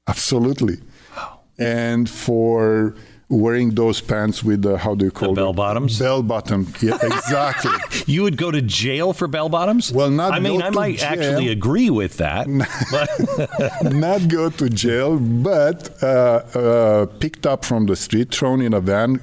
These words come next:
Speaker 1: um, uh, uh, put in a, uh, um, <laughs> in the, in a basement, in a cell at the police, and they were sending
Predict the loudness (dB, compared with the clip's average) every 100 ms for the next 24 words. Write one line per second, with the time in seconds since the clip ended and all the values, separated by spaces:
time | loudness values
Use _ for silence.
0 | 0 2 4 4 4 2 0 -2 -4 0
1 | 0 -2 -6 -2 2 2 0 -2 -4 0
2 | 2 2 2 0 -2 -2 2 2 0 -2
3 | -2 0 2 0 -2 -8 -8 -8 -8 -18
4 | -20 _ _ _ _ _ _ _ _ -6
5 | -4 -2 -4 -4 -8 -2 0 0 -4 -6
6 | -2 0 0 -2 -2 -2 -2 0 0 0
7 | 0 0 0 0 -2 -2 0 0 0 0
8 | 0 0 0 0 0 0 0